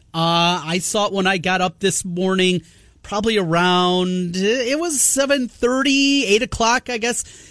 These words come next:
uh, when I first saw it Central Time. So happened quite a while ago now, Zubin, and put out on Instagram that he's always going to have a part of him that is the Patriots, but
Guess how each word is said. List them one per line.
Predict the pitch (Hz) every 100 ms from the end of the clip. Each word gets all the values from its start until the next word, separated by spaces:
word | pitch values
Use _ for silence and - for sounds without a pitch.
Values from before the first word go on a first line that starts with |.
| - -
uh, | 175
when | 180 185
I | 202
first | - 208 -
saw | 185
it | 170
Central | - 202 202 190 160
Time. | - 151 151 156
So | - 165 165 - - _
happened | 190 220 277 208
quite | - 185 262
a |
while | 247 165 220 247
ago | 156 160
now, | 147 151 151 147
Zubin, | 135 170 190 196 -
and | 160 170 170 - _ _ _ -
put | 208
out | 226 226
on | 214
Instagram | 226 - 190 208 220 220
that | 202
he's | 180 175 175 156
always | 180 196 190
going | 160 190
to | 175
have | 185
a | 180
part | - 185
of | 170
him | 185
that | 175 175
is | 185
the | 170
Patriots, | 143 180 190 202 196 -
but | - 147